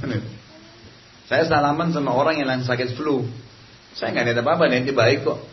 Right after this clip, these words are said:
Tapi dia flu, dia baru bersihin hidungnya, tidak pakai tisu.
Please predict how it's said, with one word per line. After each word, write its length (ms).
Tapi 160
dia 160
flu, 320
dia 80
baru 240
bersihin 320
hidungnya, 560
tidak 240
pakai 160
tisu. 320